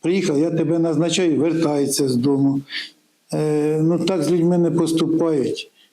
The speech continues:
Не так багато у нас врачів, щоб так з ними займатися. Ну, це не по-людськи, я вважаю.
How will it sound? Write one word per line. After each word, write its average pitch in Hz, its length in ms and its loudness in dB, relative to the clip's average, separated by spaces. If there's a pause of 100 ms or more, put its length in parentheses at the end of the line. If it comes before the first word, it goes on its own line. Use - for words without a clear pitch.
(380)
Не 156 100 -2
так 147 280 0
багато 156 340 0
у 147 40 2
нас 147 200 0
врачів, 147 420 0
щоб 160 220 -2
так 139 180 -4
з 123 280 -2
ними 131 480 2
займатися. 143 720 0
Ну, 135 420 2
це 156 100 0
не 147 100 2
по-людськи, 131 580 0
я 117 60 0
вважаю. 123 600 -2